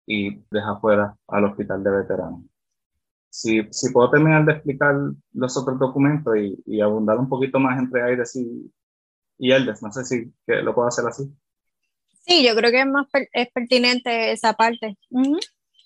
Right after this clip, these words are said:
Speaker 1: Pues tenemos, para resumir, la siete seis cinco dos, que es el command statement, tenemos la, el counseling de aides versus eldes, le voy a explicar ahora un poquito más en detalle.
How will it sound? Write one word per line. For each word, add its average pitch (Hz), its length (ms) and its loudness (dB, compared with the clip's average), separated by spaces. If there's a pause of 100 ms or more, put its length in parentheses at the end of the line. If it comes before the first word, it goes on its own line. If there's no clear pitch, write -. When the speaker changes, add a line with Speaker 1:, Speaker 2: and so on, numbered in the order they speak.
(220)
Speaker 1:
Pues 107 240 2
tenemos, 131 400 0
para 110 280 0
resumir, 143 380 -4
la 123 100 0
siete 107 220 -6
seis 104 220 -4
cinco 135 240 0
dos, 185 180 -2
que 120 80 -4
es 110 60 -6
el 117 120 -14
command 123 320 2
statement, 139 560 -2
tenemos 107 420 -2
la, 110 380 0
el 107 140 -8
counseling 113 540 -2
de 98 260 -4
aides 139 500 2 (380)
versus 110 460 -4
eldes, 139 500 2
le 104 100 -2
voy 104 140 2
a 104 40 0
explicar - 280 -6
ahora 120 180 -2
un 120 100 -6
poquito 120 680 -4
más - 160 -8
en 127 80 0
detalle. 131 460 2